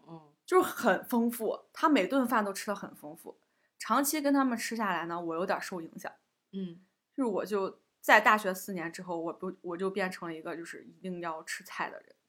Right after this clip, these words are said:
Speaker 1: 那我的改变就是还是从减肥开始的。
Speaker 2: 嗯。
Speaker 1: 就是为了减肥才改变了饮食习惯。<laughs>
Speaker 2: 嗯。我近期是强迫性的必须执行健康的饮食。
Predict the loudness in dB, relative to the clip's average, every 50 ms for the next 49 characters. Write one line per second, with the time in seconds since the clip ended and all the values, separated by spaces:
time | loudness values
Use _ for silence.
0 | _ _ _ _ _ _ 2 4 4 6 4 2 2 2 0 0 0 -2 -4 -4
1 | -6 -8 -10 -10 -10 -10 -10 -8 -8 -6 -6 -8 -8 -14 -18 -14 -12 -12 -12 -12
2 | -14 -16 -16 -14 -14 -14 -12 -12 -12 -12 -14 -16 _ _ _ _ _ -2 -2 0
3 | -2 -4 -8 -10 -16 _ _ _ _ _ _ _ _ _ _ _ _ _ _ -2
4 | 0 0 2 4 6 6 6 6 6 4 2 0 0 -2 -4 -6 -8 -8 -8 -6
5 | -8 -8 -4 0 0 0 0 0 0 0 0 0 -2 -4 -4 0 2 2 4 4
6 | 4 4 4 2 2 0 6 8 8 8 8 2 -12 -16 -20 -20 _ _ -4 -4
7 | -4 -4 -6 -6 -10 -14 -14 _ _ _ _ _ _ _ _ _ _ _ _ -12
8 | -12 -10 -10 -10 -10 -12 -10 -8 -8 -6 -6 -6 -8 -10 _ _ _ _ _ _
9 | _ _ _ _ _ _ -12 -8 -4 0 2 2 2 2 0 0 4 6 6 6
10 | 6 4 2 2 0 0 -2 -2 -2 -2 -2 -4 -6 -8 -6 -6 -6 -6 -6 -8
11 | -8 -8 -8 2 6 6 6 6 4 0 -6 -8 -8 -8 -8 -8 -8 -8 _ -2
12 | -2 -2 -2 -2 -2 -2 -2 -2 -2 -6 -4 0 2 2 4 2 2 0 -4 -6
13 | -8 -4 -2 0 0 0 -4 -8 -10 -10 -8 -6 -8 -8 -8 -8 -10 -10 -8 -8
14 | -10 -12 -12 -12 -14 -14 -16